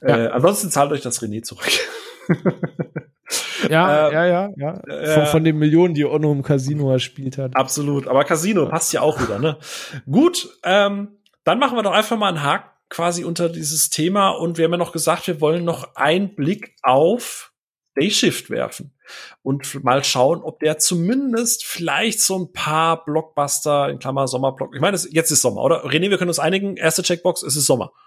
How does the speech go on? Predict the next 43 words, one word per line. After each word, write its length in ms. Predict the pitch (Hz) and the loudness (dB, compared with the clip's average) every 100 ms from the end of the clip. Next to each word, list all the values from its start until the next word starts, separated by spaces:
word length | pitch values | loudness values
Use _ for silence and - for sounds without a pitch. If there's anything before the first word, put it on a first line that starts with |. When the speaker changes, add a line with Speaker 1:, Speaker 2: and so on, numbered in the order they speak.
| _ _ _ _ _ _ _ _ - | _ _ _ _ _ _ _ _ -8
Speaker 1:
So 300 | 131 139 151 | 2 2 4
wie 40 | |
ich 100 | 170 | 2
hier 100 | 175 | 2
grad 200 | 160 147 | 2 0
öle, 340 | - 156 185 165 | 2 2 2 2
wie 80 | 165 | 0
ich 80 | |
hier 100 | 160 | -2
sitze, 420 | 139 143 - 139 131 | -2 -4 -4 -4 -4
ja. 300 | 117 110 - - | -6 -8 -8 0
Speaker 2:
Auch 160 | 156 196 | 2 2
im 100 | 180 | 0
Norden 240 | 160 226 | 0 0
bei 80 | 208 | -2
euch? 320 | 240 262 - _ _ _ _ _ _ _ _ - - | -4 -6 -12 _ _ _ _ _ _ _ _ -18 -6
Speaker 1:
Ja, 340 | 120 135 143 143 | 2 4 6 4
es 100 | 131 | 2
sind 140 | 127 | -4
immer 180 | 127 131 | -2 2
noch 80 | 127 - | 2 0
zweiunddreißig 640 | - 123 131 135 127 - | -4 0 0 0 0 -2
bis 120 | - | -10
vierunddreißig 520 | - 135 127 127 120 - | -4 -2 2 2 0 -4
Grad 200 | 123 120 | -4 -2
täglich. 360 | 131 123 117 | -4 -4 -2
Jetzt 240 | 165 202 - | 0 0 -2
kühlt's 340 | - 185 175 - | 0 0 0 -6
o-, 160 | 147 - - | -6 -6 -8
Stich 340 | - 196 196 | -2 0 2
heute 300 | 151 160 190 160 | 4 4 2 0
langsam 380 | 147 156 151 139 | 2 2 2 2
mal 80 | |
runter, 360 | 131 135 165 170 | 4 2 2 2
aber 220 | 143 127 | 2 0
die 60 | 127 | 0
letzten 280 | 131 - 127 | 0 -2 0
Tage 320 | 135 131 127 | 2 2 2
waren 160 | 117 117 | -2 -2
schon 280 | 127 117 110 _ _ _ - | -2 -4 -8 _ _ _ 0
Speaker 2:
Okay, 160 | 131 | 2
Speaker 1:
hart. 200 | 117 | 2
Speaker 2:
e-, 60 | 117 | 0